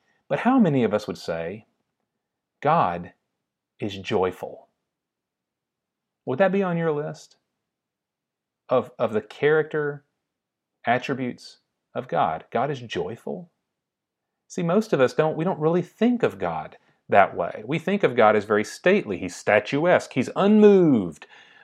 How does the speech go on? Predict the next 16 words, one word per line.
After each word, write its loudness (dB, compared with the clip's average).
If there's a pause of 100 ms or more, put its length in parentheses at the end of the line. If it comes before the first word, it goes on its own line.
by 8
the 4
things 0
that 2
are 4
going 4
on 0
down -2
here. -8
We -2
don't 0
think -4
of 2
God 6
as 0
smiling 0